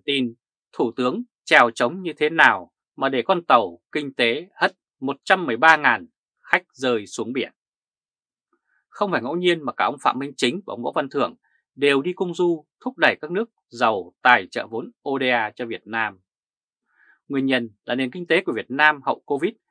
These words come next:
đang chao đảo kinh khủng. Đã là năm thứ hai sau covid,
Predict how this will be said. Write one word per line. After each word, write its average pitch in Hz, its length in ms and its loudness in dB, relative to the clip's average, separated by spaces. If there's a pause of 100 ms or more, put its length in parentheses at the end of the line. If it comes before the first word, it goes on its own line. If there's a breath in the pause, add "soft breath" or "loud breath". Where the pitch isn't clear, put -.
(220)
đang 139 440 0
chao 135 220 4
đảo 107 320 -2 (140)
kinh 123 240 -4
khủng. - 220 -10 (1040)
Đã 160 140 6
là 131 100 6
năm 165 160 -2
thứ 170 100 -10
hai 156 320 4
sau 135 220 0
covid, 139 320 -4